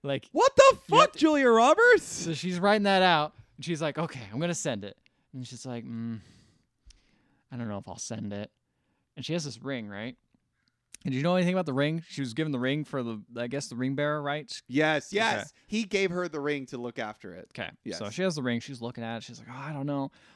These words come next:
Speaker 1: Okay, how about this? I won't send it, but I'll just, like, s-,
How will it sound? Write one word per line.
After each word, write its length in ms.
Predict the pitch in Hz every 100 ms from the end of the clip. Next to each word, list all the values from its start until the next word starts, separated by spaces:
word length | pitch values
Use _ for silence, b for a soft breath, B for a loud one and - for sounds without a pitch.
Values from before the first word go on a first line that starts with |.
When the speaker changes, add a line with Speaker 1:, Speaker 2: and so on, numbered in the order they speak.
| b -
Speaker 1:
Okay, 320 | 165 120 95 - _ _ -
how 80 | 143
about 120 | 110
this? 120 | - -
I 80 | 123
won't 300 | 131 170 -
send 300 | - 117 104
it, 160 | 104 - _ _ _ _ _
but 80 | 135
I'll 120 | 131
just, 260 | 131 135 -
like, 340 | 135 123 120 _ _ _ _
s-, 420 | - - - -